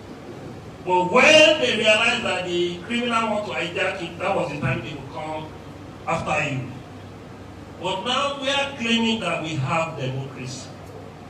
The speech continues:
But majority of our leaders,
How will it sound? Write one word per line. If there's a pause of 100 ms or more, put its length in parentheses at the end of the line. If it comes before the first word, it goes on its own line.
(2250)
But
majority
of
our
leaders,